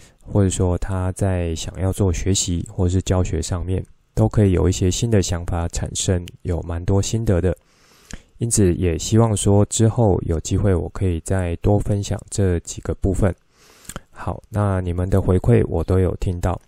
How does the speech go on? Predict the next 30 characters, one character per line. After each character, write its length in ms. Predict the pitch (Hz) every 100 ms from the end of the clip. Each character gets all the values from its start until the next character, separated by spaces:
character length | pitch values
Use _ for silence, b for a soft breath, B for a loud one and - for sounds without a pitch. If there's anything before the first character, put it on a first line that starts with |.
| - -
之 120 | -
后 180 | 120 135
呢， 160 | 110 98
我 120 | 85
再 400 | 107 107 101 92
去 360 | - 107 98 87
找 240 | - - 101
一 40 |
些 320 | - 110 101 107 B B B B -
这 140 | 104
个 260 | - 90 85
有 260 | 85 82
使 260 | 90 - -
用 320 | 98 98 92
心 200 | - 104
智 140 | 101 104
图 220 | - 87
法 280 | 82 90 85
的 220 | - 80 78
高 180 | 110
手， 240 | 117 - - - - -
那 160 | 98
有 140 | 85 -
特 180 | - 113
别 160 | 95
经 240 | 92 104 104
验 180 | 98
的 240 | 90 85 82
My 160 | 95
Mapper 360 | 101 101 -